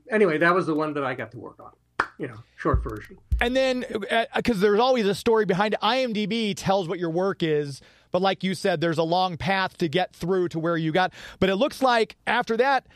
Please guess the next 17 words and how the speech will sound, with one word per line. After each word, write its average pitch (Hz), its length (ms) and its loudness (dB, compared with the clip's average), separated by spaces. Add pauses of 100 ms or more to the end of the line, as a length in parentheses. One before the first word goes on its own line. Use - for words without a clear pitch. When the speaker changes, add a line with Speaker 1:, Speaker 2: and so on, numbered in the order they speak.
(260)
Speaker 2:
it 226 100 4
was 202 220 0
animation. 214 560 0
You 208 100 0
were 220 80 2
in 226 60 -2
the 180 80 -4
Disney 214 420 -2
Afternoon, 202 580 0
which 160 160 -2
was 160 120 -2
a 156 80 0
big 226 300 -4
part 208 200 2
of 185 60 -4
my 190 200 0
childhood. 143 640 -2